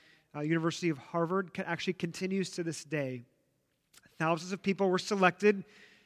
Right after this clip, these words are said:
to be followed, to be interviewed, to be studied over time as they lived their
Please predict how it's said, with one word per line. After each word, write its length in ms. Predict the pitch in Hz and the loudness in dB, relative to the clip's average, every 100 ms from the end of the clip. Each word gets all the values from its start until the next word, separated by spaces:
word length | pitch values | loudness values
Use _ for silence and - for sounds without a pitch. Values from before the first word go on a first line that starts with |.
| _ - | _ -8
to 100 | 175 | 0
be 80 | 185 | 0
followed, 680 | - - 220 220 208 180 | 0 8 10 12 10 8
to 100 | 165 | 4
be 100 | 175 | 0
interviewed, 520 | 185 202 196 196 170 165 | 2 2 2 2 2 2
to 60 | |
be 100 | 175 | 0
studied 400 | 170 - 190 180 | -2 4 6 6
over 360 | 175 180 170 190 | 6 2 2 0
time 600 | - - 226 196 147 143 | -2 -2 2 2 2 -2
as 120 | 151 | -4
they 120 | 151 | -2
lived 380 | 156 175 175 147 | 0 2 2 0
their 200 | 160 156 | -2 -2